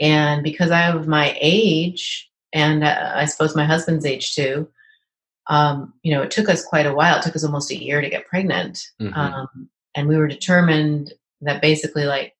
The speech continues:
Speaker 1: if it were in the cards for us to have, have another baby, we were going to do it without going through a lot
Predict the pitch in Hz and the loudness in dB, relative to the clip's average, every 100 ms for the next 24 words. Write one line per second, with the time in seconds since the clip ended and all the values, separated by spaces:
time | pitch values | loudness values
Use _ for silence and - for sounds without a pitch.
0 | - 151 170 156 185 175 160 - 190 190 | -12 -6 -4 0 2 4 2 0 2 2
1 | 185 156 151 147 - 143 135 - - 156 | 0 0 0 0 -4 -4 -4 -8 -10 0
2 | 156 156 147 135 135 139 139 - - _ | 2 2 0 -2 -2 -2 -4 -8 -14 _
3 | - _ 147 151 151 151 139 143 139 135 | -20 _ 2 4 4 2 0 -4 -4 -2
4 | 120 - _ 147 - 131 131 147 - - | -2 -4 _ -6 -2 0 2 0 -6 -18
5 | - - - 147 135 131 127 131 127 117 | -20 -20 -6 -2 -2 -4 -6 -8 -6 -6
6 | 120 120 120 | -4 0 0